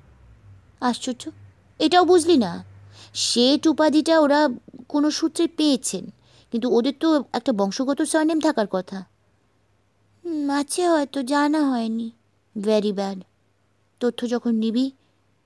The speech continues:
ডিটেলে কালেক্ট করবি। ধমক খেয়ে দমল না টুপুর, জোর গলায় বলল, "সবই জোগাড় করেছি,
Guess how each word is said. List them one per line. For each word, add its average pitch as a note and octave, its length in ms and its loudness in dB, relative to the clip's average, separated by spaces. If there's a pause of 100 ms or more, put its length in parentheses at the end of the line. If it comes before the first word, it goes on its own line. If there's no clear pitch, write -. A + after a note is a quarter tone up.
ডিটেলে A3 560 -2
কালেক্ট G3 340 -8
করবি। - 340 -10 (960)
ধমক F3 340 -4
খেয়ে F3+ 280 -6 (480)
দমল G3+ 340 -2
না F3 180 -10
টুপুর, - 300 -16 (600)
জোর F#3 240 2
গলায় F3+ 340 -6
বলল, F3+ 300 -8 (600)
"সবই F#4 420 4
জোগাড় G4+ 280 2
করেছি, A#3+ 480 0